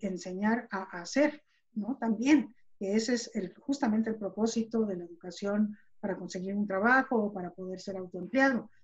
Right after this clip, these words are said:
Pero lo que preocupa muchísimo es que esa sea la única, el único, eh, objetivo, la única finalidad, y que descuidamos estas otras,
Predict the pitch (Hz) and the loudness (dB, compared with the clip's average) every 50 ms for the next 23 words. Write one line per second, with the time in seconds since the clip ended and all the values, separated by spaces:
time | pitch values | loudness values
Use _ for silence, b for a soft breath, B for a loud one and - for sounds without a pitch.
0 | - _ _ _ _ _ _ _ _ - 247 247 240 240 240 254 277 202 226 220 | -20 _ _ _ _ _ _ _ _ 4 6 8 8 8 6 4 2 2 2 0
1 | 208 196 196 - - 196 185 - - - _ - 185 190 190 - 220 269 254 247 | 0 0 -2 -4 -8 -8 -8 -8 -12 -12 _ -6 -4 -4 -2 -2 0 2 2 2
2 | 226 - 226 220 - 226 214 208 202 196 196 196 - - 196 - 202 190 - 190 | 2 0 0 2 2 4 4 2 2 0 -2 -4 -6 -6 -8 -8 -8 -6 -6 -4
3 | 190 185 185 190 214 220 208 196 - - 180 185 196 190 220 226 220 208 214 - | -4 -2 0 2 2 4 4 2 -2 -6 -12 -10 -4 0 2 2 2 2 0 -6
4 | 180 175 160 _ _ _ _ _ _ _ 202 190 185 180 180 180 - 185 175 - | -12 -14 -14 _ _ _ _ _ _ _ -18 -16 -12 -10 -10 -10 -10 -6 -4 -2
5 | 220 202 196 190 185 180 180 185 196 202 190 - 180 - - 185 180 175 180 185 | -2 -2 -2 -4 -4 -6 -6 -8 -8 -10 -10 -12 -12 -12 -12 -14 -14 -12 -12 -8
6 | 190 208 247 294 - b b b b b b b b b b - 233 233 247 254 | -4 -4 -4 -4 -4 b b b b b b b b b b 4 6 6 8 8
7 | 277 277 - 254 240 226 214 220 220 - - 190 214 208 - 226 226 247 262 262 | 8 6 4 4 2 2 2 2 0 -2 -2 -4 -2 0 4 6 6 6 6 4
8 | 269 247 - - 247 233 247 233 226 233 240 247 254 - | 2 -2 0 0 0 0 2 0 0 2 0 0 0 -2